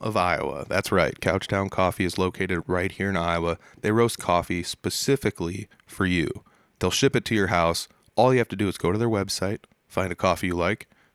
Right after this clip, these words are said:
make an order. When you do, let 'em know Audible Farm sent you, and they'll give you twenty percent off. Why? 'Cause Couchtown Coffee is that awesome.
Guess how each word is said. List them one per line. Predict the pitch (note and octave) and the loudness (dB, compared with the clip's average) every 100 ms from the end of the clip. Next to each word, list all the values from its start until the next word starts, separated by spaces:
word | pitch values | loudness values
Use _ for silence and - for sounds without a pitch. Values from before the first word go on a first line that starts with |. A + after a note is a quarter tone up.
| _ | _
make | F#2 F2 | -2 0
an | |
order. | F2 F2+ G#2+ - _ _ _ _ - | 0 0 0 -4 _ _ _ _ -6
When | F2 | -2
you | F2+ | 0
do, | F2+ G#2 G#2+ | 0 0 -2
let | - E2+ | -4 -4
'em | F2 | -2
know | E2+ - - | -2 -4 -2
Audible | F2 E2+ E2+ | -2 -2 -4
Farm | - F2+ F2 | -4 -4 -2
sent | - E2 - | -4 -4 -4
you, | G2 | -4
and | E2+ | -4
they'll | E2 | -6
give | E2+ | -6
you | F2+ | -8
twenty | - D#2+ D#2 | -6 -4 -4
percent | - - F2+ | -6 -4 -2
off. | - - - - _ | -2 -6 -12 -20 _
Why? | E2+ E2+ E2 A2 - _ _ _ | -4 -2 -2 -6 -10 _ _ _
'Cause | - F#2 | -6 0
Couchtown | F2 D2+ - E2+ E2+ | 2 2 0 -2 0
Coffee | D#2+ D#2+ E2 D#2+ - _ _ - | -2 0 -4 -6 -10 _ _ -8
is | E2+ | -4
that | E2+ E2 | 2 2
awesome. | D#2 C#2 - - | 2 0 -4 -8